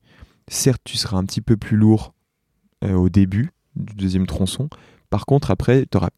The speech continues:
plus besoin de t'arrêter parce que t'auras tout sur toi. Et donc, du coup, ben, tu vas pouvoir mettre la pression à tes, à tes adversaires qui, eux, devront s'arrêter si t'es au fight. » Et c'est exactement ce qui s'est passé.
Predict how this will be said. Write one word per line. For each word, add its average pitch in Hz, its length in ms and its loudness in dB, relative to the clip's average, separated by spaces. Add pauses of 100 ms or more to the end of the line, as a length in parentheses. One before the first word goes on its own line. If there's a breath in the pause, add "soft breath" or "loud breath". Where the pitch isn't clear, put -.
(100)
plus 151 320 0 (220)
besoin 117 440 2
de 117 60 0
t'arrêter 101 340 -2
parce - 100 -8
que 107 80 -2
t'auras 95 220 0
tout - 160 -4
sur - 220 -4
toi. - 200 0 (560 soft breath)
Et 104 120 0
donc, 98 200 2
du 95 120 0
coup, 127 160 0
ben, 98 420 2
tu - 80 -12
vas 87 100 4
pouvoir 95 220 0
mettre 110 200 2
la 117 60 0
pression 110 360 -2
à 101 60 -2
tes, 95 360 -2
à 95 60 0
tes 95 180 -2
adversaires 95 560 0 (220 soft breath)
qui, 101 180 4
eux, 117 140 6
devront 95 320 2
s'arrêter 92 520 -2 (320 soft breath)
si - 200 -6
t'es - 100 4
au 95 60 6
fight. » - 400 -2
Et - 40 -10
c'est - 220 -6
exactement 104 600 0
ce - 80 -6
qui 101 80 -8
s'est - 160 -8
passé. 104 320 0